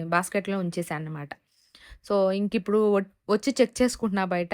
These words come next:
ఈరోజు ఒకవేళ ఎండగాని వస్తే బయటేస్తాను, లేకపోతే మళ్ళీ ఒకసారి వాషింగ్ మిషన్‌లో వేసి డ్రైయర్ on చేసి, ఆ, దాన్ని డ్రై చేస్తా అన్నమాట. తర్వాత అప్పుడు వేస్తాను అక్కడ అని చెప్పి <laughs> అంటే రాడ్స్ ఉన్నాయి కదా ఈ సైడు వరండాలో, అన్-,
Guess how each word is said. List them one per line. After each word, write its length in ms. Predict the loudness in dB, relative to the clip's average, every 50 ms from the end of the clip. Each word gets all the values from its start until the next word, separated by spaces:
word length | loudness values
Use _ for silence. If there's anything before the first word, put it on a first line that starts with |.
| 0 0
ఈరోజు 300 | 0 0 0 0 0 0
ఒకవేళ 260 | 0 0 0 -2 0
ఎండగాని 400 | 0 -2 -2 -2 0 0 0 -2
వస్తే 200 | -4 -6 -6 -6
బయటేస్తాను, 720 | -2 -2 -2 -2 -2 -2 -4 -4 -6 -8 -10 -10 -8 -8 -6 -4
లేకపోతే 560 | -4 -4 -4 -4 -6 -6 -6 -6 -4 -6 -6 -6 _ -20 -20 -20 -20 -20 _ _ -4
మళ్ళీ 220 | 0 2 4 4 4
ఒకసారి 280 | 2 4 2 2 4
వాషింగ్ 340 | 4 2 2 2 0 0 0
మిషన్‌లో 340 | 0 0 0 0 2 2 2
వేసి 320 | 0 -2 -2 -2 -2 0 0
డ్రైయర్ 380 | 0 4 4 4 4 4 2 0
on 140 | 0 -2 -2
చేసి, 300 | -6 -8 -6 -6 -8 -8 -8 _ -20 -20 -20 -20 -20 _ -6
ఆ, 100 | 0 2 4 4 4 2 0 0
దాన్ని 360 | 0 0 0 0 0 -2 -4 -4 -6 -6 -10 _ _ _ _ _ _ _ _ -10
డ్రై 220 | 0 4 4 4 6
చేస్తా 320 | 4 2 -2 -2 -2 -2 -2
అన్నమాట. 380 | -2 -2 -6 -6 -8 -8 -8 -8
తర్వాత 340 | -4 0 0 2 2 2 0 -2
అప్పుడు 240 | -4 -4 -4 -2 0
వేస్తాను 400 | 0 0 -2 -4 -6 -6 -6 -6
అక్కడ 220 | -8 _ -8 -8 -6 -6 -8 -8 -8
అని 160 | -6 -6 -6
చెప్పి 320 | -4 -6 -8 _ -4 0 2
<laughs> 440 | 2 2 2 2 2 2 0 -2 -6 -8 -18 -20 -16 _ -2
అంటే 180 | 0 4 4 6
రాడ్స్ 360 | 8 8 8 8 6 4 2 0
ఉన్నాయి 220 | 2 2 2 0
కదా 220 | 0 -2 -2 -2 0
ఈ 100 | 0 0 -2 -2 -6 -10 -4
సైడు 340 | 0 0 0 0 0 -2 -4 -4 -4 -8 _ _ _ _ _ _ _ _ _ -4
వరండాలో, 520 | -2 -2 -2 -2 -4 -6 -6 -4 -4 -4 -4 -4 -4
అన్-, 200 | -6 -6 -8